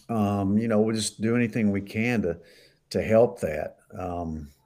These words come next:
but it's been a toughie. It's been a real battle. Um, gosh, what was, uh, I had some other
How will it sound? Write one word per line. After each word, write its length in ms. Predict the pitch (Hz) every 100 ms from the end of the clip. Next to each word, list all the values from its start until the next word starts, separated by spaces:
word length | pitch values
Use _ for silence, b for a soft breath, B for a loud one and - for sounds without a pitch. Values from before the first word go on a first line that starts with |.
| _ _ _ _ _ -
but 100 | 107
it's 120 | -
been 180 | 208 151
a 40 |
toughie. 520 | 104 - 107 135 -
It's 140 | 78 -
been 180 | - 117
a 60 |
real 140 | 123 98
battle. 600 | 76 92 110 120 82 - B B B B -
Um, 600 | 98 95 92 90 90 90 - _ B B B B B B B -
gosh, 300 | - 117 113
what 180 | 139 98
was, 200 | 107 98
uh, 340 | 104 92 87 -
I 60 | 143
had 160 | 190
some 180 | 190 110
other 380 | 120 120 98